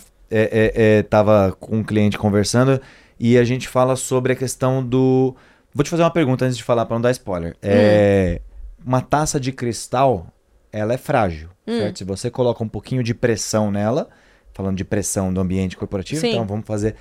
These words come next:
Speaker 1: o que acontece? Ela quebra,
Speaker 2: Hum.
Speaker 1: certo? Então,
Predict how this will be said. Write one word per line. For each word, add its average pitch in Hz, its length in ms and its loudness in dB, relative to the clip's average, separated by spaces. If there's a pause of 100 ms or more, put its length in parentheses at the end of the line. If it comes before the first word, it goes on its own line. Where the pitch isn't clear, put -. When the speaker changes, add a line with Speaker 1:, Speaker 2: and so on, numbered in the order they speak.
(260)
Speaker 1:
o - 60 -20
que 143 80 0
acontece? 135 440 0
Ela 151 120 2
quebra, 85 440 -2
Speaker 2:
Hum. 202 60 -12
Speaker 1:
certo? 123 340 0 (600)
Então, 123 800 0